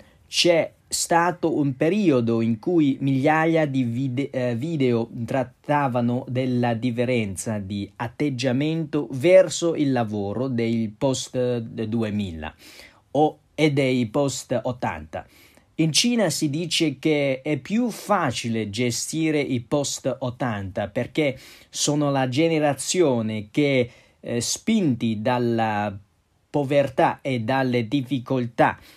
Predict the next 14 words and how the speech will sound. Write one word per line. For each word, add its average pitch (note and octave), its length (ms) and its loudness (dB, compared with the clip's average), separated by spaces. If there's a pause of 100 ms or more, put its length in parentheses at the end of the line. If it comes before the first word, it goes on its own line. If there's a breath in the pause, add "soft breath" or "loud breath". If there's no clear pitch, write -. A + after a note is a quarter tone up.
(240 loud breath)
mm, G#2 580 -2 (300)
che D3 180 2
hanno B2+ 580 0
una B2 480 0
dedizione C#3+ 880 2
maggiore E3 920 4
al C3 180 2
lavoro A#2 880 0
e A#2 720 0
an-, B2+ 220 -4 (240)
anche D3 560 -2
uno C3+ 320 0
spirito C3+ 840 0 (440 loud breath)
imprenditoriale. C3+ 1500 2